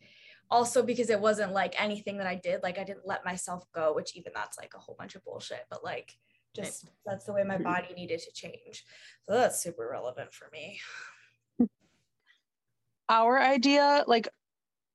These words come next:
Speaker 4: our female idea of being confident is a lot more like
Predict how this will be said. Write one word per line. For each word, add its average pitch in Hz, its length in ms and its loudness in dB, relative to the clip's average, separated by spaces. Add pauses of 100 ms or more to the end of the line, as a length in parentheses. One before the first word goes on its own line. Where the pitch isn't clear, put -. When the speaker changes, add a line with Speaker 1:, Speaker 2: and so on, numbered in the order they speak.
(120)
Speaker 4:
our 226 240 6
female 220 380 6
idea 220 300 6
of 202 60 2
being 208 200 4
confident 214 600 4 (200)
is 214 440 6
a 233 120 6
lot 208 440 4
more 214 340 6
like 202 360 4